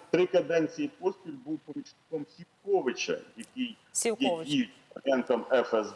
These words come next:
Speaker 1: Б. Про це вже провели знову ті журналісти, купа розслідувань. І є слід, е, щодо незрозумілих, е, обставин, в тому числі торгівля зброєю в Африку і т.д. Ну,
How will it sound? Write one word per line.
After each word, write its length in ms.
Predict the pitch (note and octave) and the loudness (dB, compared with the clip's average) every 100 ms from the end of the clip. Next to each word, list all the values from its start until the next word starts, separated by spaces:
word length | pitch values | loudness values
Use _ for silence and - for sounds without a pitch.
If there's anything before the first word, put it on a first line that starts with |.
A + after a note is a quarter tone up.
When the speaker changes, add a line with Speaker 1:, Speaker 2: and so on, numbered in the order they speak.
| - | 2
Speaker 1:
Б. 180 | E3 E3+ | 2 2
Про 140 | - D3 | 2 0
це 280 | - E3 D#3 | 2 2 4
вже 120 | B2+ | 2
провели 340 | C#3+ C#3+ D3 | 0 0 0
знову 160 | A#2+ D3+ | -2 -4
ті 80 | C#3 | -4
журналісти, 420 | B2+ C3+ C#3+ - C#3 | -4 -2 -2 -6 -10
купа 200 | C#3 - | -4 -2
розслідувань. 760 | C#3+ C#3+ G#2 C3 C#3 B2 B2 A#2+ - - - _ | -2 -4 -4 0 2 2 2 0 -8 -20 -20 _
І 60 | - B2+ | -16 -2
є 140 | D#3 | 0
слід, 480 | D#3 - B2+ D3+ D#3 - | 0 0 2 4 2 2
е, 140 | C#3 C3 | 4 4
щодо 320 | - C#3 C#3 | 4 2 4
незрозумілих, 920 | C3 C#3 C#3+ B2+ D3+ D3 C#3+ C3 - - | 2 2 2 4 4 6 6 4 4 2
е, 280 | A#2+ A#2+ A#2+ A#2 | 6 8 6 6
обставин, 680 | - B2+ - D3+ D3 C3 A#2+ | 2 0 0 2 4 2 -2
в 400 | - - - - | -8 -20 -8 -2
тому 140 | D3+ | -2
числі 140 | - | 0
торгівля 480 | C#3+ D#3 B2 D#3 C#3+ | 0 0 0 2 2
зброєю 680 | B2 - C3 D#3 D3+ C#3 C#3 | 0 -2 0 2 2 0 -2
в 220 | B2+ A2 C#3+ | -4 2 4
Африку 400 | C3+ - B2 B2+ | 4 2 -2 -2
і 40 | |
т.д. 300 | C3 C#3 - | 0 2 2
Ну, 140 | F#3+ | 2